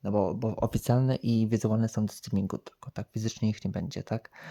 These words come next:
Ale oczywiście do Album Version zachęcam, bo Album Version to jest płyta, tak, Suina, więc zachęcam, bo pudełko będzie, tak, to będzie, bo osobno i w pudełku, tak, to i osobno, to osobno i w pudełku, tak, to osobno i w pudełku, oczywiście. E, to, to tego do kupienia nie ma, tak, fizycznie.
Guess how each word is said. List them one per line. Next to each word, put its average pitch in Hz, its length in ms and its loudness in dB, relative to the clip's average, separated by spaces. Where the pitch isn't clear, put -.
Ale 117 200 4
oczywiście 127 380 0
do 117 120 2
Album 110 200 0
Version 113 260 -2
zachęcam, 110 360 0
bo 101 80 0
Album 101 200 2
Version 110 360 -2
to - 60 -8
jest - 160 -8
płyta, 98 240 -6
tak, - 220 -12
Suina, 92 380 -4
więc 92 240 -10
zachęcam, 104 480 -8
bo 101 80 -4
pudełko 107 380 -2
będzie, 120 320 -2
tak, - 200 -10
to 98 140 -6
będzie, 107 440 -4
bo 107 180 -4
osobno 131 520 -4
i 120 100 -8
w - 80 -10
pudełku, 117 420 -4
tak, - 220 -16
to - 120 -16
i 113 140 -10
osobno, 113 300 -8
to 120 160 -4
osobno 127 340 -8
i 113 40 -6
w - 80 -16
pudełku, - 340 -8
tak, - 220 -16
to - 180 -10
osobno - 320 -8
i 110 60 -6
w - 80 -16
pudełku, - 380 -10
oczywiście. 101 540 -10
E, 110 120 -4
to, 123 180 -4
to 120 100 -8
tego 135 260 0
do 131 100 -4
kupienia 120 240 -2
nie 110 180 0
ma, 90 120 -6
tak, 104 160 -10
fizycznie. 104 460 -6